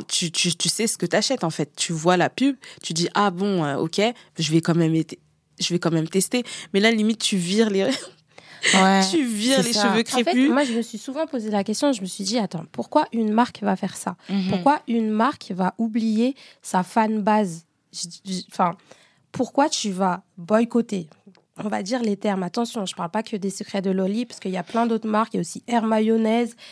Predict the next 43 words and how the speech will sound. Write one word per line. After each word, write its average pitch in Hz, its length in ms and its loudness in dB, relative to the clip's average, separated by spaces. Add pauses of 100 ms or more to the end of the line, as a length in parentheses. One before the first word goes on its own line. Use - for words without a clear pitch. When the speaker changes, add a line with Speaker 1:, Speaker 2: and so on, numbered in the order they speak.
(160)
Speaker 3:
qui 202 100 -2
avait 190 140 -2
fait 185 140 -8
un 180 100 -4
tabac 202 440 0
pendant 180 280 -6
je 180 120 -4
ne 202 80 0
sais 214 140 -4
combien 214 280 0
de 190 80 -2
temps, 233 200 2
et 202 60 0
au 185 80 -4
bout 175 160 -12
d'un 185 140 -2
moment, 208 260 0
ils 190 160 -4
ont 180 40 -4
changé 220 320 -2
leur 214 140 -4
composition 220 520 -6
pour - 120 -18
pouvoir 202 240 -2
faire 220 160 -4
des 202 180 -8
économies. 202 460 -4 (400)
Mais 226 140 2
bref, 233 340 -2 (480)
en 202 80 -6
fait, 311 180 -2
je 226 100 0
me 226 60 6
suis 214 200 -4
dit, « 285 180 2
Mais 220 100 4
pourquoi 349 380 -6
les 226 140 4
marques, 196 480 -2 (100)
elles 196 180 0
vont, 233 380 2 (280)
euh, 185 400 2 (160)
oublier, 254 640 2